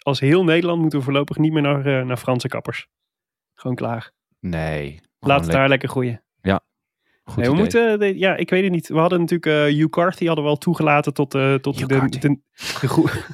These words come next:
Speaker 1: <laughs> Hugh Carthy. De groep van, eh, van N-, Nemesis. Wat is het meervoud van Neme-, Nemesissen?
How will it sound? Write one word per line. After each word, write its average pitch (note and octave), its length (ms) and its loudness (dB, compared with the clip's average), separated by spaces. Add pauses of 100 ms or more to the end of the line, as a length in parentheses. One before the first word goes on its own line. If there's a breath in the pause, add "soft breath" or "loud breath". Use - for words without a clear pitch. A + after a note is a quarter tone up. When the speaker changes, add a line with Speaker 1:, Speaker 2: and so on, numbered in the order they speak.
(120)
Speaker 1:
<laughs> - 320 -16
Hugh - 140 -20
Carthy. - 340 -16 (120)
De - 80 -4
groep D#3+ 220 2
van, D3+ 260 4
eh, C#3 160 4
van C#3 280 -2 (100)
N-, D3 180 -4
Nemesis. D3+ 800 0 (280)
Wat C#3+ 100 -4
is C3 60 -6
het B2+ 100 -6
meervoud C#3 340 2
van C#3 100 -4
Neme-, D#3+ 220 -2
Nemesissen? D#3+ 720 0